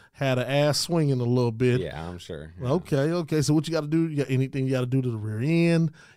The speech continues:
Speaker 1: Anything you gotta do outside the top side? What you looking, how he can plan on beefing the motor up?
Speaker 2: Right.
Speaker 1: What we looking to do?
Speaker 2: So I think,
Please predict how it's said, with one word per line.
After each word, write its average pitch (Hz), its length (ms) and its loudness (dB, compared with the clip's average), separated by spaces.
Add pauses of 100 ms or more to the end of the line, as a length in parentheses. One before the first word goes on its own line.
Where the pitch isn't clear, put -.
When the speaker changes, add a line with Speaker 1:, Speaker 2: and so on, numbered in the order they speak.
Speaker 1:
Anything 123 300 -2
you 123 40 2
gotta 120 180 2
do 127 240 2
outside 117 420 -2
the 98 60 -12
top 143 320 0
side? 143 340 0
What 151 180 -2
you 165 80 4
looking, 143 240 0
how 120 160 -4
he 127 120 -2
can 131 120 -6
plan 135 260 -4
on 110 120 -4
beefing 139 280 0
the 110 80 -4
motor 160 480 2
up? 156 140 0 (360)
Speaker 2:
Right. 95 140 -8
Speaker 1:
What 151 100 2
we 160 60 4
looking 160 240 2
to 156 80 -2
do? 147 300 -2 (120)
Speaker 2:
So 104 600 -6 (480)
I 107 200 0
think, 170 260 -6